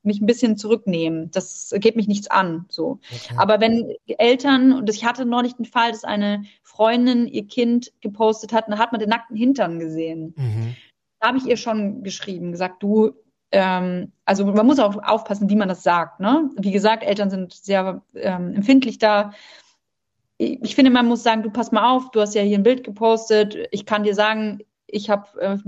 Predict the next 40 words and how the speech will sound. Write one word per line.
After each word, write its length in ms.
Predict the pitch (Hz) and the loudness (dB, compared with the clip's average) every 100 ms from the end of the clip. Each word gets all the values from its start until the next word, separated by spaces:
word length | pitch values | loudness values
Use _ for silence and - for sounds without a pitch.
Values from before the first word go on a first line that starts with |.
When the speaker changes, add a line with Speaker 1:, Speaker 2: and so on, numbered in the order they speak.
| 196 | -8
Speaker 1:
viel 280 | 196 233 226 | -6 2 4
durchgelesen 600 | 247 262 262 226 233 214 | 6 4 4 4 4 4
und 140 | 208 | 2
so 260 | 202 208 196 | 4 6 4
und 200 | 196 185 | 2 0
diese 240 | 196 202 208 | 2 2 4
Bilder, 320 | 240 240 220 | 6 6 4
die 180 | 202 196 | 2 2
werden 520 | 208 214 208 208 202 _ | 2 2 0 -4 -8 _
leider 580 | 202 196 214 202 196 196 196 | 0 2 4 4 2 0 0
sehr 220 | 220 220 | 2 4
oft 280 | 202 202 - | 2 0 -6
in 140 | 196 | -4
einen 220 | 185 185 | -2 -4
Kontext 380 | 185 202 202 - | -4 -4 -4 -8
gebracht, 400 | 180 - 185 180 - | -10 -2 -2 -2 -2
der 180 | 185 | 0
dir 100 | 185 | 0
nicht 160 | 185 185 | -2 -4
gefallen 520 | 202 - 170 170 165 | -6 -2 -2 -2 0
wird, 200 | 151 151 | 0 0
so. 300 | 156 147 143 - - - _ _ - | 0 0 0 -6 -20 -20 _ _ 2
Und 260 | 196 196 | 4 4
natürlich, 400 | 196 202 240 233 | 2 4 4 4
wenn 160 | 214 208 | 2 4
ich 160 | 262 | 2
das 180 | 277 254 | 2 0
jetzt 160 | 240 202 | 0 2
sage, 220 | 226 226 | 0 0
ist 100 | 220 | -4
noch 80 | 220 | -6
ein 80 | 202 | 0
Unterschied, 500 | 240 254 233 240 202 | 2 2 0 -2 -2
weil 80 | 202 | -2
die 80 | |
Leute 280 | 196 202 190 | 2 0 2
wissen, 440 | 208 214 220 220 208 | -2 0 2 2 2
dass 180 | 190 - | 0 -2
ich 160 | 202 - | -6 0
wirklich 680 | 190 220 220 214 208 - | 2 2 4 4 2 -6